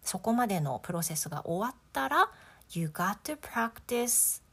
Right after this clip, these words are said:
in a real conversation situation or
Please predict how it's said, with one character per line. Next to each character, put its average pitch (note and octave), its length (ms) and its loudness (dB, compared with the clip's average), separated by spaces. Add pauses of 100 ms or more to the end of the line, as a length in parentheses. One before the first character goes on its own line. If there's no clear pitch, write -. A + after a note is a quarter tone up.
in G3 400 2
a E3 160 -2
real F#3+ 420 0
conversation E3+ 880 -2
situation D#3+ 760 -2 (720)
or G#3 360 4